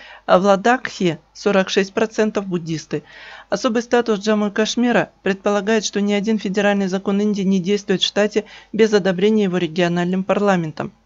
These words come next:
При этом граждане Индии, проживающие в других штатах, не имеют права подкупать в, извините, покупать в Джамму и Кашмире землю и недвижимость.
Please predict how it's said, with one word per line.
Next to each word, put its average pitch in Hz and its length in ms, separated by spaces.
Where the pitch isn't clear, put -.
При 202 140
этом 202 240
граждане 208 540
Индии, 185 260
проживающие 208 640
в 170 60
других 196 320
штатах, 190 400
не 226 100
имеют 240 280
права 202 260
подкупать 202 560
в, 180 120
извините, 185 440
покупать 208 580
в - 100
Джамму 208 360
и 170 40
Кашмире 240 600
землю 214 360
и 190 40
недвижимость. 147 760